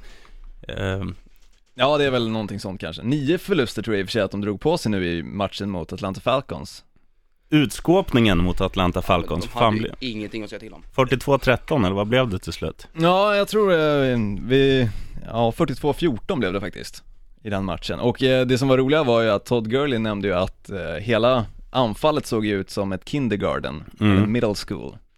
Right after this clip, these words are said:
Speaker 1: Ja, jag såg
Speaker 2: Så.
Speaker 1: att de torskade, eh, sina turnovers med, alltså, de gjorde fem turnovers och Atlanta hade ingen. Och då vinner man inga matcher.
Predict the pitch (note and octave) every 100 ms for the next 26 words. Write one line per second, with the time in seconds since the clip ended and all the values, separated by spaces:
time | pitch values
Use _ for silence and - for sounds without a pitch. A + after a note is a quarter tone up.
0 | _ _ - G2 G#2+ C3+ B2+ B2+ A#2 B2+
1 | A2+ - A2+ G#2+ F#2+ F2 - G#2+ G#2 -
2 | C3 C3 A#2+ G2 F2+ F2+ - G2+ F#2 F#2+
3 | F#2+ G#2+ A2 A2 G#2+ B2 A2+ F#2+ A2 A2
4 | G2 E2+ F2 - F#2 - G2+ G#2 G2 F#2
5 | F#2+ G2 F2+ A2+ E2+ - - _ - G2
6 | A2 A2+ G#2+ F2+ F2+ E2+ E2+ - E2